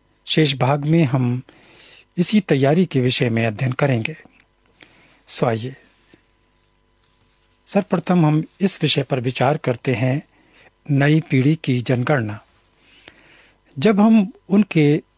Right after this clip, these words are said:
निर्जन प्रदेश में भटकने के दूसरे वर्ष में की गई जनगणना की तुलना उनके भटकने के चालीसवें वर्ष में की गई जनगणना के साथ करते हैं,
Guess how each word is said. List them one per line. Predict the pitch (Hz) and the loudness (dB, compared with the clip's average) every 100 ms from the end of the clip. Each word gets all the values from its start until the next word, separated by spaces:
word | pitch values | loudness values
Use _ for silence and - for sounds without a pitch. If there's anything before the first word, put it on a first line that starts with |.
| 156 | 0
निर्जन | 156 151 156 | 2 2 0
प्रदेश | 139 120 135 127 135 | 0 0 0 0 0
में | 123 | 0
भटकने | 120 139 - 131 | 0 -2 0 0
के | 135 123 | 0 -2
दूसरे | 117 113 202 190 170 143 | -2 0 0 2 0 2
वर्ष | 123 139 - | 2 -2 -2
में | 127 123 - | -2 -2 -4
की | 160 175 | -2 0
गई | 139 123 147 | 2 0 0
जनगणना | 139 131 127 127 117 | 0 0 0 0 -2
की | - 127 - | -4 -6 -2
तुलना | 175 151 110 - _ _ _ _ _ - _ _ - | 0 2 0 -4 _ _ _ _ _ -20 _ _ 0
उनके | 202 214 226 | 2 2 2
भटकने | 190 143 165 170 190 208 | 2 0 0 0 4 2
के | - - 139 156 _ - | 2 0 2 2 _ -4
चालीसवें | 165 185 233 - 156 | 0 2 2 0 -2
वर्ष | 127 143 - 143 | 0 0 -2 0
में | 135 135 - _ - | 2 0 -2 _ -2
की | 220 | 2
गई | 214 156 | 4 2
जनगणना | 139 139 131 131 127 | 2 0 0 0 0
के | 120 127 | -2 -4
साथ | - 113 | -2 -4
करते | - 113 110 123 | -2 -6 -4 -2
हैं, | 120 | 0